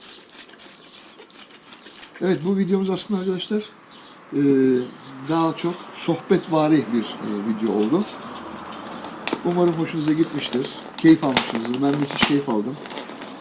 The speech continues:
E, sanki karşımda kamera değil de, e, siz oturuyorsunuz da, e, sizle birebir sohbet ediyormuşum gibi, e, öyle bir hissiyat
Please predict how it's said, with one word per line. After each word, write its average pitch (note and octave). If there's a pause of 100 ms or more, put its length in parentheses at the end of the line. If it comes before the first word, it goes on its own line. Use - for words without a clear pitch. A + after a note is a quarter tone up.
(220)
E, B2
sanki C#3
karşımda C#3
kamera C3+
değil D3+
de, C3 (560)
e, A#2
siz D#3
oturuyorsunuz C#3+
da, C#3 (520)
e, B2
sizle C3+
birebir C#3
sohbet C#3+
ediyormuşum C3+
gibi, A2+ (500)
e, A#2+
öyle E3
bir D#3+
hissiyat D3+